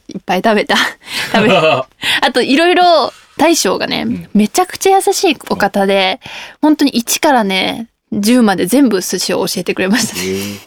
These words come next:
Speaker 1: <laughs> あ、そうです。カウンターと、あの、普通のお席があって、
Speaker 2: はい。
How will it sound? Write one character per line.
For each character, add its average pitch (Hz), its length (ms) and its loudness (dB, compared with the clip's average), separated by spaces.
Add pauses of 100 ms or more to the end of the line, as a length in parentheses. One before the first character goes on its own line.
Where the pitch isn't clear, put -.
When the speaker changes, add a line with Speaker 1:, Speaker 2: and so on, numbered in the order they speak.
(400)
Speaker 1:
<laughs> - 420 -6
あ、 330 160 0
そ 370 120 0
う - 20 2
で 247 100 2
す。 - 120 -10
カ 254 160 2
ウ 269 80 2
ン 254 60 2
タ 262 320 2
ー 254 60 0
と、 269 420 0
あ 214 60 0
の、 196 100 -2
普 - 60 -10
通 214 140 -2
の 208 140 -4
お 220 40 -2
席 208 240 -4
が 185 120 -2
あ 196 40 0
っ - 60 -6
て、 254 160 -2
Speaker 2:
は 214 60 0
い。 - 20 -16